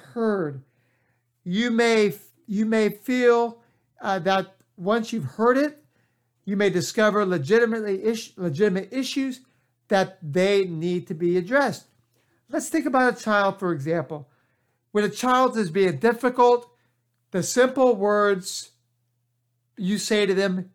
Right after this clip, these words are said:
"You want?" that soothes them. When you say, "You want," that soothes them, and it makes them feel like you're listening. That is what employees want to hear.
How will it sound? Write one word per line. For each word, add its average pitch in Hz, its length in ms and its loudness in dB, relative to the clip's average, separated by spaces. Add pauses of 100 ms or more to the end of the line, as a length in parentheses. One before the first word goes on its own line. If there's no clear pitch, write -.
"You 185 180 -4
want?" 180 640 -2 (800)
that 233 240 0
soothes 262 640 0
them. 160 320 0 (160)
When 180 140 -4
you 269 120 -2
say, 349 260 -4
"You 233 260 -4
want," 214 500 0
that 196 180 -6
soothes 233 500 -6 (180)
them, 226 280 -8 (360)
and 196 100 -2
it 190 80 0
makes 214 260 0
them 190 180 -4
feel 208 200 -4
like 196 240 -4
you're 185 100 -2
listening. 185 480 -4 (400)
That 262 280 2
is 285 160 -2
what 180 680 -2 (200)
employees 196 540 -4
want 208 220 -2
to 208 40 -2
hear. 214 440 -4